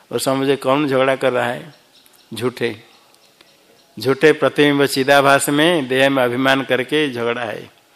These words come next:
बिंब रूप को समझ लिया, कितने हैं चेतन? एक है। झूठा ही भेद, झूठा ही झगड़ा, झूठा ही राग द्वेष, झूठे उसमें ही रह करके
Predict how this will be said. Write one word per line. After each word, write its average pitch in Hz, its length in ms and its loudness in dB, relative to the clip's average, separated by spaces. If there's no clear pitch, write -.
बिंब 131 280 2
रूप 147 300 2
को 147 140 0
समझ 143 300 0
लिया, 143 500 2
कितने 151 340 0
हैं 139 460 0
चेतन? 143 320 0
एक 113 380 -4
है। 98 220 -14
झूठा 110 380 -4
ही 127 140 0
भेद, 120 440 -2
झूठा 113 320 -4
ही 120 180 0
झगड़ा, 120 400 -4
झूठा 113 300 -6
ही 117 120 0
राग 113 240 -4
द्वेष, 113 300 -6
झूठे 120 300 -4
उसमें 131 360 -2
ही 160 160 2
रह 117 280 2
करके 131 440 2